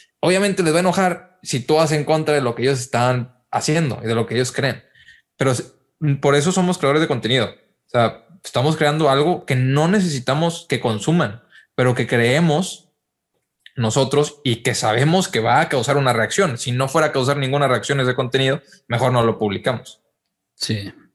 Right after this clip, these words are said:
Speaker 2: Yo creo que para empezar, pues tú tienes un canal en el nicho de finanzas e inversiones, Emilio.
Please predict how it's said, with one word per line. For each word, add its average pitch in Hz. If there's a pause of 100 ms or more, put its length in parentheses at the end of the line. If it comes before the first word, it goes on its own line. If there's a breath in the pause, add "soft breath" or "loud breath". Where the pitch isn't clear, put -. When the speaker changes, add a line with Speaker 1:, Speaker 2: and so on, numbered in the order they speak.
(800 soft breath)
Speaker 2:
Yo 170
creo 170
que 127
para 117
empezar, 123
pues -
tú 156
tienes 131
un 123
canal 110
en 107
el 107
nicho 117
de 101
finanzas 113
e 110
inversiones, 107
Emilio. 90